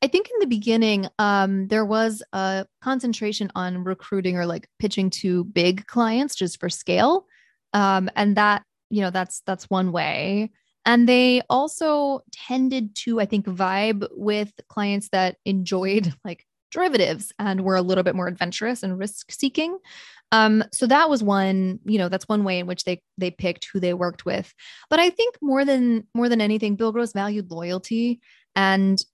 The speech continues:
wanted his clients to value loyalty as well. I think the idea is that, you know, this is a long-term relationship,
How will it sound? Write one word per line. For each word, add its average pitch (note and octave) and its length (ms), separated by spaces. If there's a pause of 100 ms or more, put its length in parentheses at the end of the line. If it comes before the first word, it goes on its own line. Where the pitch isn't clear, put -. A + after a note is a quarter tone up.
(140)
wanted G#3 600 (160)
his G3+ 200
clients G3 420
to C#4 120
value C#4 360
loyalty D4 480
as D4 180
well. E4 360 (420)
I A3 220
think B3+ 320
the A#3 120
idea G#3+ 480
is G3 340
that, F#3 300
you G3 120
know, F3 380 (240)
this G3 200
is G3+ 100
a G3+ 80
long-term F#3 420
relationship, F3+ 800